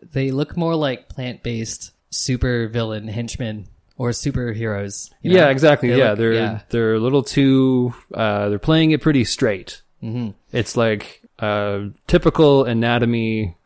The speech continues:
Speaker 2: anatomy from a book on anatomy,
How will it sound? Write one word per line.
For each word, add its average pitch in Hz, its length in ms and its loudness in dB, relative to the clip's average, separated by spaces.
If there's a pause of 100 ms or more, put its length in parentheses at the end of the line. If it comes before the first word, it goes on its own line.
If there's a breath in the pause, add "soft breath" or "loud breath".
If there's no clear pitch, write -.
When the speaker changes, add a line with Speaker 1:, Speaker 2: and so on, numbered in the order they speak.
(100)
Speaker 2:
anatomy 135 440 4
from 123 440 0
a 104 80 -4
book - 380 0
on 127 180 0
anatomy, 113 800 0